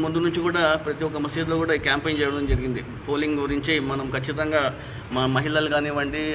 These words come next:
ముసలోళ్ళు కానివ్వండి, ప్రతి ఒక్కరు పొద్దున్నే వెళ్ళి పోలింగ్ హండ్రెడ్ పర్సెంట్ ఏ విధంగా ప్రతి ఒక్కరు పోల్ చేయాలనే ఉద్దేశంతో చెప్పడం జరుగుతుంది. ఈ ఫోర్ పర్సెంట్ ఏ విధంగా అయితే వీళ్ళు అధికారం వస్తే తీసేస్తామంటున్నారో, మనమందరం కూడా పోలింగ్ బూత్లోకి వెళ్ళి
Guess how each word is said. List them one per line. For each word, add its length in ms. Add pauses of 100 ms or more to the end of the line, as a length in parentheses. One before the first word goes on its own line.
(320)
ముసలోళ్ళు 400
కానివ్వండి, 360
ప్రతి 240
ఒక్కరు 260
పొద్దున్నే 400
వెళ్ళి 160 (120)
పోలింగ్ 300
హండ్రెడ్ 240
పర్సెంట్ 340
ఏ 100
విధంగా 340
ప్రతి 220
ఒక్కరు 260 (460)
పోల్ 220
చేయాలనే 400
ఉద్దేశంతో 540 (540)
చెప్పడం 360
జరుగుతుంది. 440 (400)
ఈ 40 (100)
ఫోర్ 260
పర్సెంట్ 400
ఏ 100
విధంగా 280
అయితే 200
వీళ్ళు 180
అధికారం 400
వస్తే 240
తీసేస్తామంటున్నారో, 800 (120)
మనమందరం 560
కూడా 140 (760)
పోలింగ్ 300
బూత్లోకి 360
వెళ్ళి 200